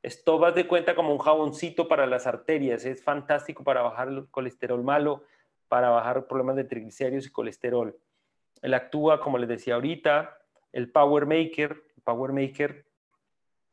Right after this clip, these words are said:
fundamental para la producción de, de nuestro cuerpo de óxido nítrico, que nos va ayudando a mantener bien nuestros niveles de presión arterial. Fundamental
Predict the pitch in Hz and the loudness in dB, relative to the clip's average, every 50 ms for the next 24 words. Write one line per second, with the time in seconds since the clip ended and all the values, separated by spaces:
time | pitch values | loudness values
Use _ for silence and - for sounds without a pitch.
0 | _ _ _ _ _ _ _ _ - 180 175 165 160 143 131 120 120 - 127 123 | _ _ _ _ _ _ _ _ -2 -2 2 2 2 2 2 -2 -2 0 0 0
1 | 131 131 - 143 135 127 131 139 143 - - - _ _ _ _ _ - 131 123 | 0 0 0 0 2 2 0 -2 -4 -8 -14 -20 _ _ _ _ _ -6 -6 -4
2 | - 127 123 120 117 - - 131 131 131 127 139 139 135 127 117 110 - - - | -2 -4 -4 -4 -6 -4 -4 -4 -4 0 0 2 2 2 2 0 -4 -8 -12 -16
3 | - 120 113 117 117 113 117 120 - - 123 - _ 131 120 123 - 143 135 123 | -18 -14 -10 -10 -8 -8 -10 -12 -10 -12 -12 -6 _ -4 -4 0 0 2 2 2
4 | - - - - 143 127 120 135 160 160 160 151 156 - - 131 120 - 131 120 | 0 -2 -4 -4 -2 -2 -2 -4 -6 -6 -8 -8 -8 -6 -6 -8 -8 -8 -10 -10
5 | 117 107 113 113 110 123 123 127 131 131 123 127 127 127 131 120 117 - 117 107 | -8 -6 -6 -6 -6 -6 -6 -6 -6 -6 -4 -2 -2 -2 -4 -6 -8 -10 -10 -10
6 | 110 113 110 - 117 127 127 123 123 120 120 _ - 120 113 107 107 117 117 127 | -10 -10 -12 -10 -8 -8 -8 -8 -10 -12 -10 _ -8 -8 -6 -6 -6 -6 -6 -6
7 | 120 - 110 107 - 110 110 120 - - 110 107 123 139 143 147 147 143 143 _ | -6 -8 -12 -12 -10 -8 -8 -8 -8 -8 -8 -4 0 2 2 2 0 -2 -6 _
8 | _ _ _ _ _ _ _ _ _ _ - 143 143 139 123 117 113 113 - 127 | _ _ _ _ _ _ _ _ _ _ -6 -2 0 0 0 0 -4 -2 0 2
9 | 127 127 139 - - | 2 2 -2 -6 -12